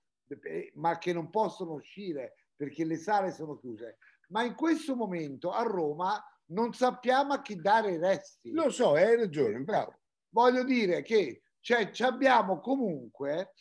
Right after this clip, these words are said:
Speaker 1: un bisogno da parte degli, de-, di, delle piattaforme, soprattutto, no? Di Netflix,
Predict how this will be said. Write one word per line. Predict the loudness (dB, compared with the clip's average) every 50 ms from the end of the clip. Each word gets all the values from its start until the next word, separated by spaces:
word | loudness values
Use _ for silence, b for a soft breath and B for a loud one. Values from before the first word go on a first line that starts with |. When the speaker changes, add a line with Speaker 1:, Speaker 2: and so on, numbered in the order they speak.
| _ _ _ _ _
Speaker 1:
un | -10 -10 -8 -8 -6 -4
bisogno | -2 -2 -2 0 6 8 8 8 8 4 0 -10 -14 -16 -14 -8
da | -6 -6 -6 -6 -8 -10 _
parte | 4 4 6 6 4 2 0 -8 -12 _ -14 -12 -10 -12 -12 -14 _ _ _ _ _ _ _
degli, | 2 4 4 4 4 0 -6 -6 -8 -8
de-, | -2 0 2 2 2 -2 -6
di, | -8 -6 -6 -6 -8 -10 _
delle | 2 2 4 4 4 0
piattaforme, | 2 2 0 0 0 -2 -4 -4 -4 0 6 6 8 8 8 4 2 -8 -10 -14 -14
soprattutto, | -12 -12 -12 -8 -8 -8 -8 -6 -6 -6 -6 -6 -6 -10 -6
no? | 0 2 2 2 2 0 -4 b b b b
Di | _ -6 -4 -4
Netflix, | -2 0 2 2 2 0 -2 -8 -20 -20 -14 -6 -6 -6 -6 -6 -12 -20 -18 -12 -10